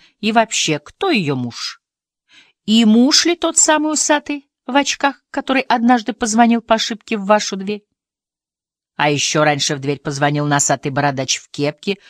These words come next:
Так кем же он ей доводится? Но главным в скепсисе стала бессмысленность шпионажа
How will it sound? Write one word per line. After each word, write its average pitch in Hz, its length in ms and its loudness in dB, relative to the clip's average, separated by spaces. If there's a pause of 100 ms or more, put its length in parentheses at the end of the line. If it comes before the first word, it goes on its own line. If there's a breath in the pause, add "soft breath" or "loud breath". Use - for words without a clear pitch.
(300 soft breath)
Так 156 200 0 (140)
кем 175 340 4
же 202 240 0
он 170 180 2
ей 165 340 2
доводится? 156 840 0 (920)
Но 175 200 6
главным 240 680 4
в - 60 -10
скепсисе 233 800 -2
стала 160 400 0
бессмысленность 180 840 -2
шпионажа 165 720 -4